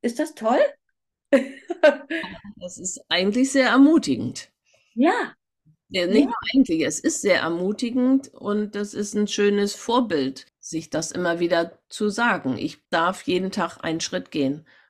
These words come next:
Speaker 2: Und manchmal kann ich auch rückwärts gehen und
Speaker 1: Ist
Speaker 2: genau.
Speaker 1: erlaubt, weil ich dadurch wieder weiterlerne. Guck mal, jetzt kommen wir auf was ganz Wesentliches.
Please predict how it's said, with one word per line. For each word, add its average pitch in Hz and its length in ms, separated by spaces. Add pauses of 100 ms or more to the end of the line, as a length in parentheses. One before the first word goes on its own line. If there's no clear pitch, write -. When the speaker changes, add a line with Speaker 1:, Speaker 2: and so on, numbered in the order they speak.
Speaker 2:
Und 180 100
manchmal 180 260
kann 196 180
ich 175 80
auch 165 100
rückwärts 196 420
gehen 202 300
und 180 420 (140)
Speaker 1:
Ist - 180
Speaker 2:
genau. - 40
Speaker 1:
erlaubt, 349 480 (460)
weil 247 180
ich 233 120
dadurch 220 320
wieder 254 280
weiterlerne. 220 680
Guck - 200
mal, 180 160
jetzt 196 240
kommen 269 220
wir 180 120
auf 180 120
was 175 180
ganz 302 320
Wesentliches. - 720